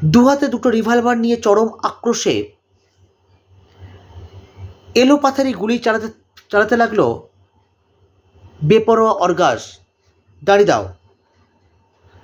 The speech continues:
করোরাস চিৎকার করে আরগাসকে গুলি থামাতে বলল,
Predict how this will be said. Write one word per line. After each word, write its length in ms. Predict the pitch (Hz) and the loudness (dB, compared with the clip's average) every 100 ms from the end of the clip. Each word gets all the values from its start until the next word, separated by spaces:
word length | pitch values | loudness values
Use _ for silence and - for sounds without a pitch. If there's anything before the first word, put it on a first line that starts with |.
| _ 92 95 - 98 85 - - - - - - - | _ -20 -20 -20 -20 -20 -20 -20 -20 -20 -20 -20 -2
করোরাস 420 | - 233 269 294 285 - | 2 4 4 2 0 -8
চিৎকার 380 | 254 - 269 254 | -8 -4 -2 0
করে 240 | 247 175 127 - _ _ _ _ _ _ _ _ _ _ _ - | 0 0 -2 -8 _ _ _ _ _ _ _ _ _ _ _ -2
আরগাসকে 500 | 196 208 247 - 254 | 0 2 0 0 -4
গুলি 180 | 185 233 | 0 -2
থামাতে 360 | 226 214 226 233 | -2 -2 0 2
বলল, 240 | 202 175 | 2 2